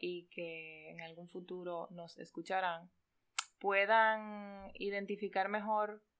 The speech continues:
su rol en la vida y, y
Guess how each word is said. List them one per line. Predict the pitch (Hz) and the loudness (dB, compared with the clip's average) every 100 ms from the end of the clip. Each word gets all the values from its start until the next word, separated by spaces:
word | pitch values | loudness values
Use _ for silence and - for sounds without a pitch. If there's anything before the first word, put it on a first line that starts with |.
| _ | _
su | - 202 | -4 -4
rol | 190 214 226 202 | 0 6 8 8
en | 196 185 | 2 0
la | 175 | 2
vida | 190 240 208 190 233 _ _ | 2 0 0 -2 -4 _ _
y, | - 185 180 180 180 180 180 180 175 175 - | -12 -10 -12 -12 -12 -12 -12 -12 -12 -12 -12
y | - 180 170 | -12 -12 -12